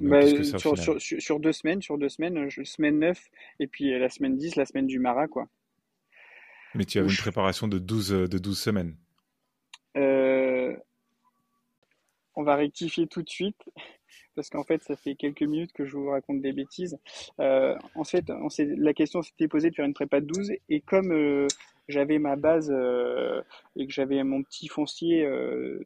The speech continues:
Speaker 2: de mon, de ma prépa et de mon dix kilomètres, euh, qui était pas très loin, on avait décidé de, de raccourcir à, à, à dix semaines.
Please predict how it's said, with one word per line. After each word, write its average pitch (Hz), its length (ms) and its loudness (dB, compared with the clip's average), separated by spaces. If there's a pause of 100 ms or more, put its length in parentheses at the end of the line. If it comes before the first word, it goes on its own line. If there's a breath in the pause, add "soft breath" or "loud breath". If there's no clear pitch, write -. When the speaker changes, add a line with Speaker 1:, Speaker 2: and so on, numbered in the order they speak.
(100)
Speaker 2:
de 143 80 -2
mon, 131 240 -4
de 139 80 -2
ma 135 160 2
prépa 147 400 2
et 147 60 2
de 139 100 -8
mon 135 120 -4
dix 143 200 -8
kilomètres, 151 580 0
euh, 123 280 -4 (440 soft breath)
qui - 80 -6
était 135 200 -2
pas 143 120 0
très - 160 -4
loin, 156 240 -2
on 147 140 -4
avait 139 180 0
décidé 147 400 0
de, 143 240 0
de 139 160 0
raccourcir 151 600 0
à, 139 60 6
à, 135 580 2
à 139 80 4
dix 151 160 -10
semaines. 135 340 -6